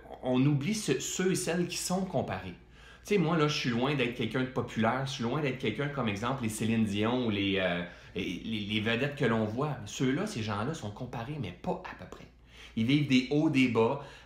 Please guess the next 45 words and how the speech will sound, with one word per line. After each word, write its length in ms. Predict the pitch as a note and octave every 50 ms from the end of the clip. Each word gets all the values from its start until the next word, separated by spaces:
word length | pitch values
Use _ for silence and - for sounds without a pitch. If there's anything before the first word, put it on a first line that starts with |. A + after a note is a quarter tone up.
| -
euh, 320 | G2 G2+ G2+ G#2 G2+ G#2 G#2
ils 80 | G#2 A2 A2
ont 100 | A2 A2
des 180 | A2 A2+ A2+
gens 160 | A2 A#2 C3 C3
qui 140 | C3 -
les 340 | A2 A2 A2 G#2+ G2+ F#2+ G2+ A#2+
aiment, 240 | B2 C#3 C#3+ C#3 A#2+
il 20 |
y 40 | G#2
a 40 | G2
des 100 | G2+ G2+
gens 140 | A#2 B2 B2
qui 140 | - A2
les 240 | G#2+ G#2+ G#2 G#2 A#2
aiment 160 | A#2 A2+ A2
pas. 280 | G#2+ G#2+ F2+ - - - - - - - - - - -
Et 180 | G2+ A2+ A2+ A2
dans 340 | G#2+ G2 F#2+ B2+ D3 F#3+
la 100 | G3+ F#3
progression 560 | D#3 - C#3 C3+ A#2+ A#2+ B2 A#2+ - D3+ D#3+ D3
où 80 | C3+
est-ce 140 | C3 C3 -
que 100 | - G#2
je 80 | - -
suis 120 | - D3
présentement, 680 | D3 C3+ B2 A2+ A#2 A2 G2+ E2+ F#2+ G2 G2 A2 D3+ F3 - - - - - - - - - - - - - -
ben, 220 | - A2+ A2+ A2 - - G#2 G#2
deux 100 | B2+ C#3+
mille 160 | E3 D#3 -
quinze 220 | - F3 D#3 C#3+
a 20 | C3
été 140 | B2+ C3+
une 60 | A#2+ B2
année 280 | A#2 B2 C3+ B2+ - -
exceptionnelle, 1120 | B2+ - - - - - E3 E3+ E3 - - E3+ D3+ D3 C3+ B2+ C3+ D#3+ F#3+ G3 E3 C3 - - - - - - -
et 100 | G#2+ A2
deux 140 | A2+ B2 C3+
mille 180 | C#3+ C#3+ C3+ C#3
seize 320 | D3 C#3+ C#3+ C#3+ C#3 C#3 - - -
est 160 | - - -
encore 400 | - C3 A#2+ - - D3 E3+ F#3+
une 80 | F3+ F3
année 180 | E3+ E3 E3+ E3+
exceptionnelle, 840 | D3+ - - E3 D3 - - D3+ C#3 C3+ B2+ C3 D#3 F3 F3+ F3